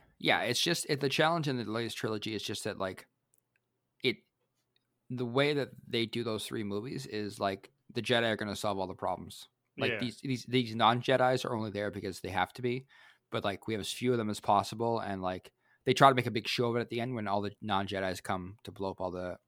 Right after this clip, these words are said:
Speaker 1: space dogs and their dog dicks, but, um, <laughs>
Speaker 2: Yes.
Speaker 1: but other than that, like, it just seems like this is a driver for Jedi versus Jedi stuff, which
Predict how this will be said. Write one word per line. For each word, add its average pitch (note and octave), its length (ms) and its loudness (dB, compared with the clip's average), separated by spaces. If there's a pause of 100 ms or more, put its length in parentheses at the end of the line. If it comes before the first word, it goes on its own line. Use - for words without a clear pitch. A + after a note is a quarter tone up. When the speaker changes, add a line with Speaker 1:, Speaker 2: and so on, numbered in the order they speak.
(100)
Speaker 1:
space - 340 -2
dogs B2 360 2
and E2+ 100 -10
their E2+ 160 -10
dog G2 200 -2
dicks, C3+ 260 -6
but, - 240 -8 (680)
um, F2+ 460 0
<laughs> - 960 -4
Speaker 2:
Yes. B2 460 2 (840)
Speaker 1:
but D3+ 100 10
other D#3 160 12
than B2+ 100 2
that, D#3 160 12
like, B2 120 2
it B2+ 80 -2
just C3 120 0
seems B2 160 -2
like A2+ 140 -2
this A#2+ 160 0
is A2 100 -4
a A#2 60 0
driver G#2+ 380 2
for G2 200 -2
Jedi F#2+ 320 2
versus F#2 240 -8
Jedi E2+ 280 -4
stuff, - 260 2
which - 200 -8